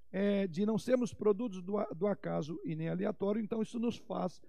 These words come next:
voltar novamente para Deus. Com isso, irmãos, o homem foi criado por Deus para buscá-lo,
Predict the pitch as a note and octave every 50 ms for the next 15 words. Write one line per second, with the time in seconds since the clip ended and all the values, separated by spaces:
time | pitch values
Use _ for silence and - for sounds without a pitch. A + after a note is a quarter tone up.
0 | - - - - - - - E3 G#3 G#3 F#3 - G3 F#3 F3+ E3 F3 F#3 E3+ E3+
1 | E3+ E3 E3+ E3 - - - E3 E3 E3+ D#3 B2 - - - - - - - -
2 | - - - - B3 B3 C#4 C4+ - A#3 G#3 G3 G#3+ A3+ A#3+ G#3 - - A3 G3+
3 | G#3+ C4 C#4+ C4 G#3 D#3 C3+ - - - - - - - - A3 A3+ A3 F3 G#3
4 | G3+ G#3 G#3 G#3 F#3 F3 - F3 D#3 C#3+ D#3 G3 A3 A3+ - - - - - -
5 | - - - - - G#3+ F#3 G#3 - - - - F#3 F#3 F#3+ F#3 D#3+ C3 A#2